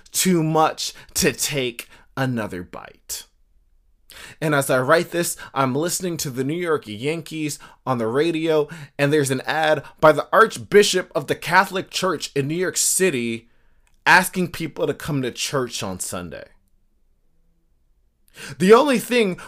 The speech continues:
with more name recognition than the New York Yankees may be the Catholic Church. I've been listening to baseball games on the radio for twenty-five years, and guess what?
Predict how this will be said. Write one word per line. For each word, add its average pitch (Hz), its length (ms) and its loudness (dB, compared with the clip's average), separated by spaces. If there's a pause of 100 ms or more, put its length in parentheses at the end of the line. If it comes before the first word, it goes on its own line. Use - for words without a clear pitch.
with 180 200 2
more 185 300 4
name 202 380 0
recognition 139 760 -2 (220)
than 175 200 0
the 156 60 -2
New 170 100 -2
York 214 360 0
Yankees 131 720 -4 (180)
may 127 360 0
be 170 200 0
the 156 120 -2
Catholic - 640 -4
Church. - 720 -8 (1200)
I've 185 180 8
been 185 200 4
listening 185 380 2
to 160 220 0 (100)
baseball 170 420 2
games 135 280 -2
on 127 120 -2
the 120 80 -2
radio 113 240 -2
for 107 140 -10
twenty-five 104 520 -6
years, 90 340 -8 (280)
and 139 120 -6
guess 160 300 2
what? 151 300 4